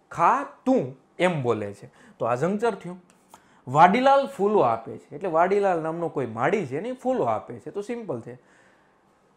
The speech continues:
વાડી લાલ ફૂલો આપે છે. જે બગીચો છે એને વાડી શબ્દ વાપરો ને કેવા ફૂલો આપે? લાલ. આભાર શાનો? આપણે કોઈને આભાર વ્યક્ત કરીએ અને સામેથી કહીએ કે આભાર શાનો?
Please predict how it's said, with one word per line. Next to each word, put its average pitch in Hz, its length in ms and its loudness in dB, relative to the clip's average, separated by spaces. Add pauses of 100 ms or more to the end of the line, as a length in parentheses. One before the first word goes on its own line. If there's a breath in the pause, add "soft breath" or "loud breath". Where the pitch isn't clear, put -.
(200)
વાડી 165 500 4 (500)
લાલ 208 340 8 (120)
ફૂલો 160 280 0
આપે 120 300 -10 (120)
છે. - 100 -20 (880)
જે 123 120 -8
બગીચો 156 500 -2
છે 117 180 -8
એને 139 100 -8
વાડી 190 260 -4
શબ્દ 185 300 -8
વાપરો 123 280 -6
ને 131 120 -10
કેવા 175 240 -6
ફૂલો 190 240 -6
આપે? 185 220 -10 (140)
લાલ. 135 180 2 (1160)
આભાર 185 420 10
શાનો? 165 320 -2 (720)
આપણે 131 240 -8
કોઈને 160 300 -6 (180)
આભાર 147 260 -2
વ્યક્ત 190 320 -8
કરીએ 135 200 -6
અને 131 120 -12
સામેથી 202 320 -10
કહીએ 220 160 -8
કે - 160 -8
આભાર 151 280 4
શાનો? 139 380 -6